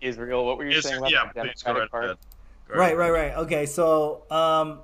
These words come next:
Speaker 3: well, let me ask you
Speaker 2: Uh,
Speaker 3: this, Dak. Do you think, uh,
Speaker 2: yeah.
Speaker 3: do you come from a moral position? Do you think that, uh, the world should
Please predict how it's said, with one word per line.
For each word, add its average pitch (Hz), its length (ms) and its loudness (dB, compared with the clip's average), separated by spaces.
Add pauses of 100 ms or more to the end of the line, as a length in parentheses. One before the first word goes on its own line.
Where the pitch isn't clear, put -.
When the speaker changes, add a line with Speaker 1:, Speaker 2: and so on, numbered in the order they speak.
Speaker 3:
well, 190 140 0
let 226 100 4
me 233 100 4
ask 220 300 4
you 160 80 0
Speaker 2:
Uh, - 40 2
Speaker 3:
this, 190 220 4
Dak. 143 320 0
Do 165 80 -2
you 175 120 2
think, 190 360 -2 (320)
uh, 160 300 4
Speaker 2:
yeah. 117 60 -20 (140)
Speaker 3:
do 165 120 -4
you 202 120 2
come 214 260 4
from 214 180 4
a 165 60 4
moral 165 560 4
position? 160 640 0
Do 151 100 -4
you 151 100 0
think 151 220 -6
that, 151 380 2 (380)
uh, 135 420 4 (220)
the 151 140 4
world 170 380 8
should - 340 8